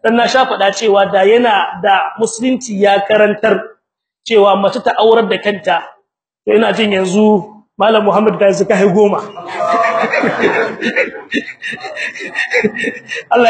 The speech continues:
ya sanya albarka. Eh, muna ƙara addu'a da wannan, wannan masallacin, Allah ya ƙara wa rayuwarsa albarka, ya ƙara wa dukiyarsa albarka,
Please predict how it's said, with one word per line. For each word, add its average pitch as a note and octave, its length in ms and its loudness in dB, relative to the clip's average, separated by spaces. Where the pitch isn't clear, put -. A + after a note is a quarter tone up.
ya - 40 -2
sanya A3+ 360 0
albarka. G3+ 460 0
Eh, G3+ 320 2
muna A3+ 320 2
ƙara A3+ 200 2
addu'a A#3 240 2
da G#3 80 -2
wannan, A3+ 400 0
wannan A3+ 320 -2
masallacin, A3 560 -2
Allah A3 160 2
ya G#3 80 -4
ƙara A3+ 240 4
wa G#3 80 4
rayuwarsa G3 440 0
albarka, G3 380 0
ya F#3+ 160 -12
ƙara A3+ 240 4
wa G#3 80 2
dukiyarsa G#3+ 560 -4
albarka, G3 480 -2